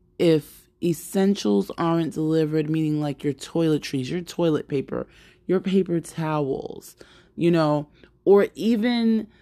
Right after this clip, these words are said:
the materials to make these things, the ingredients to make some of the things that we're buying.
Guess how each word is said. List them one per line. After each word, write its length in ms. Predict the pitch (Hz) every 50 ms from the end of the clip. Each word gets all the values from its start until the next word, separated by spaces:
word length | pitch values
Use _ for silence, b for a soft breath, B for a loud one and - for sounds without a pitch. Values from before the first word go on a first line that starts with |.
| b b b
the 280 | - 151 156 196 196
materials 840 | 185 180 170 160 - - - 208 233 240 240 233 220 202 185 180 175
to 180 | - - 185 175
make 300 | 170 175 180 190 - -
these 240 | 185 170 165 151 -
things, 280 | - 147 147 143 135
the 160 | - 165 160
ingredients 840 | 151 151 147 127 - - 135 151 175 202 208 208 202 170 160 143 - -
to 100 | - 151
make 220 | 147 143 135 -
some 180 | - - 151 143
of 120 | 139 131
the 100 | 139 135
things 340 | 135 - 147 139 135 123 131
that 220 | - 143 135 -
we're 140 | 135 139 135
buying. 640 | 131 135 131 127 127 - - - - - - -